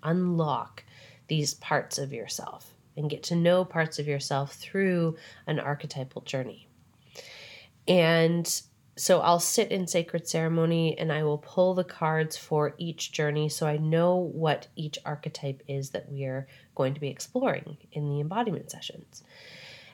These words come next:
And before I do that, <clears throat> I tune the deck.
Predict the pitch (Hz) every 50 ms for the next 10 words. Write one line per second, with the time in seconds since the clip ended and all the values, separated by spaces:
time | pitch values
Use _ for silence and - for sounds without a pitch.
0 | - _ - - 175 180 175 170 165 170 180 180 175 175 - 214 226 247 262 254
1 | 233 175 160 - 185 214 247 254 - - - - - - 160 - - - _ _
2 | - - 170 - - - - - _ - 180 175 165 160 160 160 - - - -
3 | 214 208 208 202 190 175 151 - 160 139 110 - - - - -